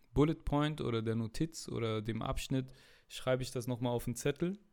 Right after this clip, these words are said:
aber nicht genau so, sondern wie ich es ungefähr bringen würde. Und daraus wird dann, äh, ein Stichwort auf einem anderen Zettel.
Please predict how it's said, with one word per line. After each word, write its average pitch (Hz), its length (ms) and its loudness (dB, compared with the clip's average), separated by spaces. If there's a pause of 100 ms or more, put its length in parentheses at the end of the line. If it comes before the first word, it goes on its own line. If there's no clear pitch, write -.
(680)
aber 117 280 2
nicht 120 200 0
genau 120 280 0
so, 131 240 4
sondern 117 320 0
wie 120 80 2
ich 113 120 -4
es 117 120 -4
ungefähr 131 420 2
bringen 123 340 4
würde. 139 340 4 (720)
Und 117 260 4
daraus 120 400 8
wird 117 200 2
dann, 113 360 2 (720)
äh, 120 60 -4
ein 110 400 0
Stichwort 117 600 4
auf 113 240 -4
einem 113 180 -2
anderen 127 280 0
Zettel. 143 420 -2